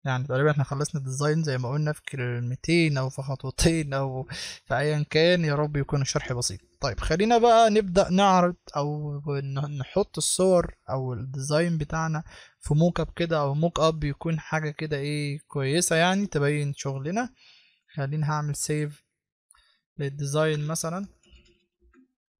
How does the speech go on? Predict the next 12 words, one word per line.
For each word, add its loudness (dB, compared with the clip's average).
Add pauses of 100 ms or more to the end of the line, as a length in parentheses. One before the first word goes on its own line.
(2500)
وهفتح -2
الموك -4
اب -2
ده 0 (140)
أنا 0 (920)
مجمعه. 2
يعني 0
المفروض 0
إن 2
البيلبورد 0
ده 2
لوحده، 0